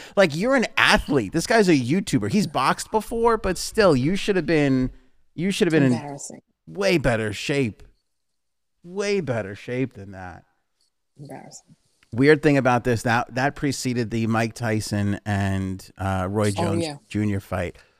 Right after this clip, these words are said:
Speaker 1: which we've gotten to a point now where we're so bored with everything normal, we just wanna see seniors and celebrities fight each other. Like, that's basically where we've gotten to as a society.
Speaker 2: First of all, I didn't even know he was fighting.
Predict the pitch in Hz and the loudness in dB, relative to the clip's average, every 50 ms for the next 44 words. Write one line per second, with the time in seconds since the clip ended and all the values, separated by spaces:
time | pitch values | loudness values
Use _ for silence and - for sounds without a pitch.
0 | _ _ - - 123 120 - - - - 120 120 123 110 - - 123 131 147 156 | _ _ -4 -4 -4 -4 -4 -6 -8 -4 -2 -2 -2 -2 -2 -2 0 0 0 0
1 | - 156 139 117 - 135 131 120 113 113 107 107 101 104 104 107 117 113 - - | 0 0 0 0 0 0 0 0 0 0 0 0 0 -2 -2 -2 -4 -4 -6 -4
2 | - 127 120 127 127 110 104 107 104 107 110 113 120 110 107 113 107 - - - | -2 0 0 0 0 -2 -2 0 0 2 4 4 2 2 2 0 -2 -2 -2 -2
3 | 107 101 110 110 110 - 110 104 104 101 101 98 98 104 110 113 117 127 127 117 | -2 0 0 0 0 0 0 0 2 2 2 2 2 2 2 4 4 4 2 0
4 | 76 107 110 98 117 113 104 - 120 113 107 110 104 - - - 107 101 98 - | 0 -2 -2 0 -2 -4 -4 -4 -2 -2 -2 -2 -4 -6 -8 -8 -8 -8 -8 -8
5 | - - 110 110 107 107 104 107 104 98 - - 104 101 - - 101 98 98 98 | -4 -2 -2 0 0 0 0 0 -2 -4 -6 -6 -6 -6 -6 -6 -6 -4 -4 -4
6 | 98 95 95 95 95 - - - _ _ - 92 87 85 82 85 - - 80 71 | -6 -8 -10 -10 -12 -14 -16 -20 _ _ -6 -6 -6 -6 -6 -10 -10 -8 -8 -8
7 | 69 65 - - - - 101 98 - 110 110 110 - - 127 123 117 - - 117 | -10 -12 -16 -14 -10 -10 -8 -4 -2 -2 -2 -2 0 0 0 0 0 -2 -6 -8
8 | - 104 101 101 101 101 101 - _ _ _ _ _ _ - 123 113 110 107 101 | -8 -8 -10 -10 -10 -10 -12 -14 _ _ _ _ _ _ -2 0 0 2 2 0
9 | 101 101 - - 110 95 95 92 87 - - 98 90 82 95 92 92 92 - - | -2 -4 -4 -2 -2 0 0 -2 -4 -6 -6 -4 -4 -4 -4 -6 -10 -14 -14 -14
10 | 87 - 71 62 60 - 80 - - - _ _ _ _ _ _ _ _ _ _ | -12 -10 -10 -10 -10 -12 -16 -20 -20 -20 _ _ _ _ _ _ _ _ _ _
11 | _ _ _ - - 392 381 381 247 208 180 - - 240 330 453 453 381 285 247 | _ _ _ -2 0 0 2 2 4 4 4 4 2 0 0 2 4 4 4 4
12 | 247 240 240 254 214 170 - - - - - - 220 277 320 185 139 120 139 147 | 4 4 4 4 4 4 2 0 -8 -12 -6 -2 0 2 4 4 2 0 -2 -6